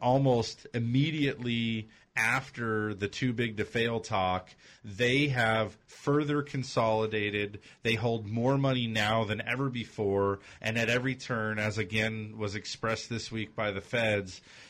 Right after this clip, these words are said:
they are further growing those balance sheets and making it more difficult for you to borrow and more difficult for other banks to compete because the capital gets gobbled up and held.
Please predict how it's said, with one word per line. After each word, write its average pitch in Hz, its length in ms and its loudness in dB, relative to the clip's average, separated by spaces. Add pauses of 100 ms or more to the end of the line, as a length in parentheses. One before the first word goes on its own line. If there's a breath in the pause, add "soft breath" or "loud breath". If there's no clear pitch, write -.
they 120 340 4
are 113 380 0 (300)
further 143 440 4
growing 110 560 0
those 104 220 -2
balance 104 440 -4
sheets - 380 -8
and 98 140 -4
making 101 400 -6
it 101 140 -4
more 123 340 0
difficult 104 600 -4
for - 160 -8
you 104 200 -2
to 104 80 0
borrow 98 640 2 (400 loud breath)
and 113 180 0
more 117 220 2
difficult 117 500 -2
for 107 140 0
other 107 180 0
banks 101 320 -4
to 101 120 -4
compete 117 520 -4
because 107 300 -4
the 107 80 -4
capital 135 580 -2
gets 101 400 -4 (260 loud breath)
gobbled 104 520 6
up 98 180 6
and 85 140 0
held. 87 500 -2